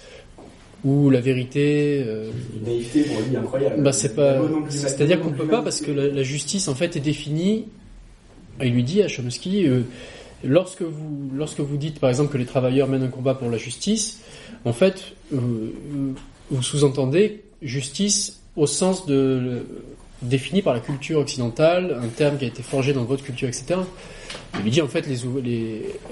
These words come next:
Speaker 1: les ouvriers, ils luttent pas pour la justice, ils luttent parce qu'ils sont pris dans un rapport de force et qu'il faut le gagner, point barre.
Speaker 2: Et ça,
Speaker 1: Donc,
Speaker 2: c'est
Speaker 1: on
Speaker 2: la
Speaker 1: voit
Speaker 2: guerre,
Speaker 1: toujours,
Speaker 2: les,
Speaker 1: c'est,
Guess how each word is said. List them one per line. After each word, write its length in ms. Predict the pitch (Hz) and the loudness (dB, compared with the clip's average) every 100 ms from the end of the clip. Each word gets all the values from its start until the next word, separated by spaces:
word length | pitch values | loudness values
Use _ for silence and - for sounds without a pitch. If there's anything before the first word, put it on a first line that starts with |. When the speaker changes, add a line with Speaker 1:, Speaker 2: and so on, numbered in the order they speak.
| 147 | -2
Speaker 1:
les 180 | 131 127 | 2 2
ouvriers, 360 | 120 120 160 | 4 4 6
ils 80 | 165 | 4
luttent 240 | 131 127 - | 2 -2 2
pas 180 | 107 | 2
pour 200 | 147 151 | 2 -2
la 100 | 131 | -2
justice, 480 | 120 127 - 196 - | -4 -6 -2 0 0
ils 60 | 123 | -2
luttent 260 | - - - - | -4 -6 -16 -6
parce 100 | - | -4
qu'ils 140 | 143 | -2
sont 100 | 139 | -2
pris 120 | 127 160 | 2 2
dans 180 | 147 | 2
un 60 | 135 | 2
rapport 200 | 127 131 | 0 -2
de 80 | 117 | -2
force 260 | 175 180 135 | -2 -2 -4
et 20 | |
qu'il 140 | - | -10
faut 100 | - | -4
le 60 | 135 | 0
gagner, 260 | 131 147 | 2 0
point 180 | 160 147 | 0 -2
barre. 200 | 127 120 - - - - | 0 -2 -8 -16 -4 -4
Speaker 2:
Et 40 | - | -2
ça, 100 | 131 | -2
Speaker 1:
Donc, 80 | 120 | 2
Speaker 2:
c'est 80 | |
Speaker 1:
on 40 | 127 | 2
Speaker 2:
la 60 | |
Speaker 1:
voit 140 | 123 143 | 4 2
Speaker 2:
guerre, 260 | - 123 110 | 0 -6 -6
Speaker 1:
toujours, 240 | 135 156 | -6 -6
Speaker 2:
les, 60 | |
Speaker 1:
c'est, 120 | - | -10